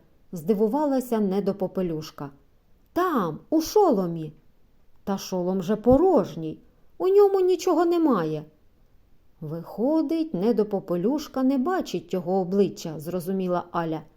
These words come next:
«І ніхто не бачить, тільки я». Валі по спині забігали мурашки. Чи то від страху, чи то від морозива. Не треба було стільки їсти.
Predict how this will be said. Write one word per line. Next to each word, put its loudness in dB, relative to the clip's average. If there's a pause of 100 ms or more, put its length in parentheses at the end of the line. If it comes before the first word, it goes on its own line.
(340)
«І 2
ніхто 2
не 2
бачить, -6 (480)
тільки 2 (100)
я». 0 (880)
Валі 0
по -4
спині 0
забігали 0
мурашки. -4 (380)
Чи 2
то 2
від 0
страху, -2
чи -6
то 0
від 2
морозива. 0 (920)
Не 2
треба 2
було 0
стільки 0
їсти. -4